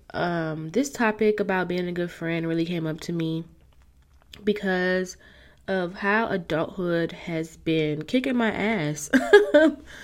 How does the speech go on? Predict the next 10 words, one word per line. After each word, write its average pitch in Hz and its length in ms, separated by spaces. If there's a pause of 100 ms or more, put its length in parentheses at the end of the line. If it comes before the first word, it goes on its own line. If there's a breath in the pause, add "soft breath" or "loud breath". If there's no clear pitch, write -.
(340 loud breath)
Um, 196 420
I 190 140
don't 202 260
think 185 300
that 165 420
I 170 120
was 165 140
fully 175 220
prepared 165 540
for 151 540